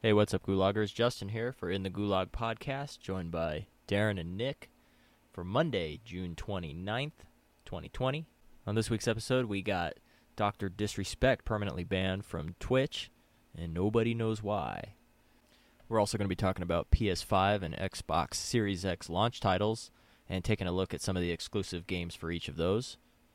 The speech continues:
And Call of Duty Season four Reloaded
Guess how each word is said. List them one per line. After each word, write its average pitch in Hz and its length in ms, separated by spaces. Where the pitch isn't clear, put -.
And 92 380
Call 123 220
of 117 60
Duty 117 180
Season 110 320
four 104 340
Reloaded 101 720